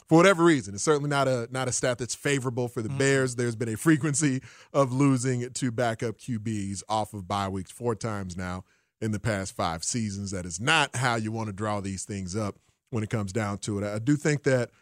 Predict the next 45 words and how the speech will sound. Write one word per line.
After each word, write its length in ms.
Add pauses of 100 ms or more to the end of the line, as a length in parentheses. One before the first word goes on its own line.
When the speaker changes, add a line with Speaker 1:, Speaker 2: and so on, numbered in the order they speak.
(160)
Speaker 1:
that 120
from 260
the, 260 (640)
from 140
the 60
Bears' 280
perspective 520
and 220
taking 240
the 60
field 320
and, 80
and 100
certainly 260
feeling 200
like 160
the 120
advantage 400
at 100
quarterback 600 (320)
should 360
be 140
theirs. 420
I, 160
I'm 160
wondering, 520 (300)
as 180
we 240
were 80
discussing 420
early 200
in 60
the 60
show, 180
about 240
the 60
things 320
that 180
Justin 300
Fields 200
has 40
been 140
most 340
effective 440
at, 240